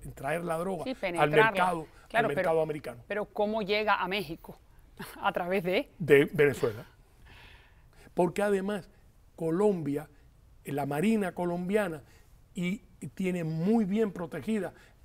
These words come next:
Speaker 1: esa costa de Colombia del Pacífico.
Speaker 2: ¿Y eso que usted me quiere decir con eso?
Speaker 1: Con lo que te quiero decir es que Venezuela, eh, permite el uso de sus aeropuertos, permite el uso de sus puertos, y la Marina venezolana no se, no interfiere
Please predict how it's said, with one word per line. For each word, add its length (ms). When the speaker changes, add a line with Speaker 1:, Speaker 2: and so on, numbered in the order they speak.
Speaker 1:
esa 400
costa 460
de 120
Colombia 480
del 140
Pacífico. 560
Speaker 2:
¿Y 100
eso 160
que 60
usted 140
me 120
quiere 180
decir 220
con 180
eso? 180
Speaker 1:
Con 160
lo 80
que 120
te 120
quiero 220
decir 260
es 100
que 160
Venezuela, 720
eh, 200
permite 720
el 100
uso 300
de 60
sus 140
aeropuertos, 640
permite 440
el 100
uso 260
de 80
sus 140
puertos, 400
y 140
la 120
Marina 360
venezolana 640
no 460
se, 220
no 120
interfiere 680